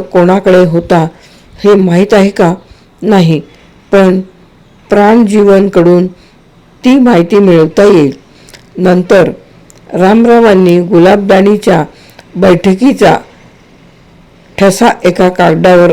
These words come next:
उठवून घेतला व मल्हाररावांचा निरोप घेऊन आणि गुन्हेगारांचा तपास लावण्याचं त्यांना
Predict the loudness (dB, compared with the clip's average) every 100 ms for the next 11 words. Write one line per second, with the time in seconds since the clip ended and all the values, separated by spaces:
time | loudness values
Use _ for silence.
0 | -2 -4 0 0 2 2 0 0 -2 -2
1 | -10 _ -20 -20 _ _ _ _ _ -20
2 | -20 -20 -20 -4 0 2 2 2 2 2
3 | 2 2 2 0 0 0 2 2 2 0
4 | 0 0 0 -4 -16 -20 -20 -2 0 2
5 | 0 0 0 2 2 2 2 -2 0 -2
6 | -2 -2 -2 -2 0 0 0 0 0 0
7 | -2 -2 -10 -20 -20 -4 0 2 0